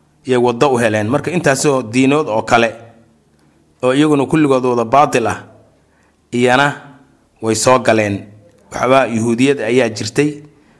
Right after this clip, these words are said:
nasraaniyadina meelo ayay ka soo gashay, majuusiyada iyo dabcaabudkana meel bay ka soo gashay,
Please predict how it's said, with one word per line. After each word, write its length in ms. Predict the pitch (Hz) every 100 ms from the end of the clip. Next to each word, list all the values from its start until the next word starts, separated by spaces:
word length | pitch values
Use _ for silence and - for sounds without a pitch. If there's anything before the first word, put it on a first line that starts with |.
| _
nasraaniyadina 800 | 117 113 - 113 120 139 139 120
meelo 240 | 113 120 139
ayay 200 | 117 117
ka 120 | 143
soo 200 | - 131
gashay, 400 | 117 - 143 147 - - _ _ _
majuusiyada 640 | 120 120 117 127 - 147 147
iyo 120 | 127
dabcaabudkana 640 | 117 113 101 131 135 131
meel 200 | 117 131
bay 140 | 131 120
ka 100 | 147
soo 180 | - 127
gashay, 380 | 113 - 143